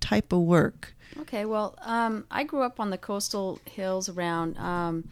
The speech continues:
Speaker 2: Stinson Beach, Bolinas, Muir Beach, um, and I used to be out, uh, outside on my horse, bareback by myself, uh, pretty much every day. Riding, you know, I could ride anywhere from Fort Mason all the way up to Point Reyes.
Speaker 1: Oh, that sounds idyllic.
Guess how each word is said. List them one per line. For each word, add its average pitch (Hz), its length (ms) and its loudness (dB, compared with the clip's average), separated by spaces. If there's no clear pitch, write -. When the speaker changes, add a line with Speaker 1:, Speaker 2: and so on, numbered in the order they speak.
Speaker 2:
Stinson 220 360 0
Beach, 185 360 -2
Bolinas, 165 600 0
Muir 180 220 0
Beach, 165 520 -6
um, 165 420 -2
and 180 120 2
I 185 60 4
used 202 220 2
to 190 80 -4
be 175 160 2
out, 160 320 4
uh, 160 260 0
outside 170 600 2
on 170 140 4
my 165 120 2
horse, 170 460 0
bareback 165 460 2
by 165 140 0
myself, 160 680 0
uh, 156 180 -4
pretty 247 180 0
much 196 200 0
every 175 200 0
day. 165 480 2
Riding, 175 480 4
you 175 60 0
know, 170 80 2
I 170 80 4
could 175 160 -4
ride 165 180 2
anywhere 160 280 2
from 156 260 -4
Fort - 300 -4
Mason 170 340 0
all 160 100 0
the 160 60 -2
way 156 160 0
up - 200 -4
to 156 320 -2
Point - 300 -4
Reyes. 156 160 -2
Speaker 1:
Oh, 180 140 2
that 175 140 2
sounds 180 400 4
idyllic. 180 680 2